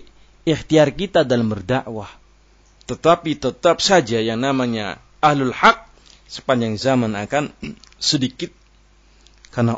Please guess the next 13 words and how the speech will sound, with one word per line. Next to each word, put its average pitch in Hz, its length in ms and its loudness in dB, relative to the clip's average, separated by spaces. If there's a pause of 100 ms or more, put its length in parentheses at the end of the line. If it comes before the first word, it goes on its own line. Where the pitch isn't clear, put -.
orang 131 400 4
yang 113 320 0
beriman 117 560 -6
itu 117 320 -6
adalah 110 400 -6 (400)
sedikit. - 560 -8 (1800)
Anda 156 80 0
bisa 143 240 2
lihat, 143 240 2 (1400)
Nabi 131 160 2
menyebutkan 143 640 2 (480)
umatku 123 480 0
akan 127 180 -4